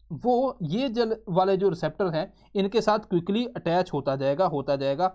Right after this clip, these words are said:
और ये जो टी सेल हैं, जो कार टी सेल हैं, ये कैंसर सेल को ख़त्म कर देंगे। तो ये देखो एक अच्छा तरीका है दोस्तों ये भी इस काम करने का। So दोस्तों इसके अलावा दोस्तों प्रीलिम टेस्ट सीरीज हमारी यूपीएससी ट्वेंटी ट्वेंटी थ्री के लिए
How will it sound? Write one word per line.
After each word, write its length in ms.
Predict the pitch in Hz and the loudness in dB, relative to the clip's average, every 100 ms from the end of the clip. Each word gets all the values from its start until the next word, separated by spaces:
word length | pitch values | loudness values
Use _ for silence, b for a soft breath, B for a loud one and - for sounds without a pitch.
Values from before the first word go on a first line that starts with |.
| b b b | b b b
और 220 | 170 180 | 2 2
ये 180 | 170 175 | 2 2
जो 140 | 175 | 2
टी 220 | 170 165 156 | 0 -4 -2
सेल 220 | 160 147 | 0 -2
हैं, 280 | 143 160 131 | -2 -4 -4
जो 100 | 123 | -4
कार 240 | 147 156 | 2 2
टी 200 | 151 156 | 2 -4
सेल 220 | 151 147 | -2 -4
हैं, 80 | 156 | -4
ये 120 | 160 | -6
कैंसर 280 | 147 131 151 | -8 -12 -10
सेल 160 | 143 135 | -8 -8
को 160 | 190 | -6
ख़त्म 260 | 180 131 135 | -8 -8 -8
कर 120 | 123 | -10
देंगे। 260 | 113 113 120 | -12 -14 -12
तो 120 | 151 | -6
ये 140 | 185 | -2
देखो 200 | 196 180 | -2 -2
एक 160 | 196 180 | -2 -2
अच्छा 200 | 147 170 | -4 -4
तरीका 360 | 160 151 151 165 | -4 -6 -4 -6
है 140 | 160 143 | -6 -12
दोस्तों 320 | 147 - 165 | -14 -10 -8
ये 160 | 139 | -8
भी 160 | 143 151 | -6 -8
इस 100 | - - | -8 -6
काम 180 | 139 135 | -6 -6
करने 260 | 113 113 107 | -12 -12 -16
का। 120 | - _ _ _ _ _ _ - | -18 _ _ _ _ _ _ 2
So 120 | 247 247 196 | 4 4 2
दोस्तों 280 | 214 214 262 | 2 4 2
इसके 220 | - 247 | 4 2
अलावा 220 | 247 247 | 4 2
दोस्तों 280 | 233 240 240 | 0 0 -2
प्रीलिम 340 | 190 196 214 | 0 -4 -4
टेस्ट 220 | 175 170 | -2 -2
सीरीज 240 | 185 202 170 | -2 -6 -4
हमारी 280 | 165 185 180 - | -4 -4 -6 -12
यूपीएससी 400 | 139 123 160 185 | -12 -6 -6 -6
ट्वेंटी 360 | 170 143 139 175 | -6 -8 -4 -6
ट्वेंटी 300 | 170 131 147 | -6 -8 -10
थ्री 180 | 123 165 | -8 -6
के 120 | 170 | -6
लिए 260 | 151 165 | -6 -6